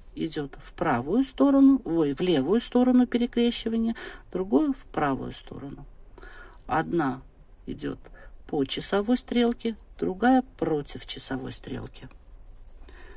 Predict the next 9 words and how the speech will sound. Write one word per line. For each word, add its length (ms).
Провязываем 720
две 380
изнаночные. 840
И 100
ещё 420
раз 360
за 340
работой 600
снимаем 680